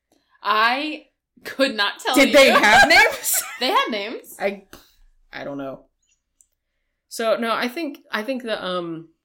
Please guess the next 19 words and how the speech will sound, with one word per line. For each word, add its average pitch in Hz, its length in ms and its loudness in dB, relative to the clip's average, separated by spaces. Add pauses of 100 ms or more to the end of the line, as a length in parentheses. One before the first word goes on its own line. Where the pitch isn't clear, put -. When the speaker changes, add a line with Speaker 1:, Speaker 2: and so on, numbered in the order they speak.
(720)
Speaker 2:
the 170 140 -8
s-, 170 240 -12 (200)
cut - 180 -8
in 180 60 -10
half 143 260 -8
scene 185 500 -12
Speaker 1:
Mm-hmm. 220 280 -14 (160)
Speaker 2:
and 165 120 -8
the 165 60 -4
way 170 180 -2
they 170 160 -4
did 151 240 -10
that 160 280 -6
and 151 120 -12
the 143 80 -10
fake 151 260 -16
blood 147 240 -6
and 156 140 -12
stuff, 165 300 -10